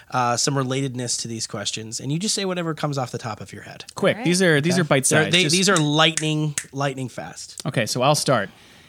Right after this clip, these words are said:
Speaker 2: Haley, what is your hometown?
Speaker 3: Greensboro, North Carolina.
Speaker 1: Very nice. All right. What is the first pop album you ever bought?
Speaker 3: <laughs> Oh, gosh.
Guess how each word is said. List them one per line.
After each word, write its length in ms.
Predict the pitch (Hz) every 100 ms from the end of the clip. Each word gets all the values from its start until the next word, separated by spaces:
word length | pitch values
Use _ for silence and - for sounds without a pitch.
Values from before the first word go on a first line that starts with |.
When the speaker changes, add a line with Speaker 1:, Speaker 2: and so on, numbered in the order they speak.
| _
Speaker 2:
Haley, 340 | 170 165 110
what 320 | 117 139 180 208
is 120 | 147
your 120 | 135
hometown? 480 | 127 120 107 95 - - _ _
Speaker 3:
Greensboro, 580 | 170 170 202 208 214 226
North 240 | 226 226
Carolina. 460 | 247 240 294 175 151 _ _ _ _ _ - _ _ _ _ _
Speaker 1:
Very 140 | 110
nice. 260 | 127 285 -
All 80 | 151
right. 120 | 143
What 180 | 214 302
is 140 | 185
the 80 | 156
first 460 | - 185 165 - - _ _ _ _
pop 360 | - 175 - - _ _
album 500 | 131 117 117 113 113 _ _ _ _
you 160 | - 135
ever 160 | 113 98
bought? 260 | 92 82 _ _ _ _ _ _
Speaker 3:
<laughs> 80 | 233 - -
Oh, 380 | 359 277 - 226 - -
gosh. 280 | 208 196